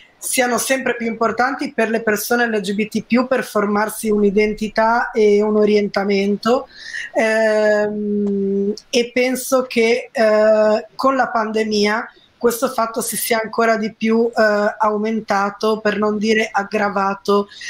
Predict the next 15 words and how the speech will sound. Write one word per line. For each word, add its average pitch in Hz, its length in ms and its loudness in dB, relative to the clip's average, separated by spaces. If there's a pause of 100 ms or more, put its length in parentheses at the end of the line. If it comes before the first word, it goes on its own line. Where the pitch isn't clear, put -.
(100)
da 233 140 2
un 233 100 -2
punto 269 280 0
di 233 120 2
vista 254 260 0
negativo, 226 680 0
perché 214 320 -2
questi 208 340 -2
poveri 226 360 0
ragazzini 214 600 0
non 190 180 -2
possono 196 360 -2
fare 208 300 -2
niente 202 640 -2 (400)
e 180 840 2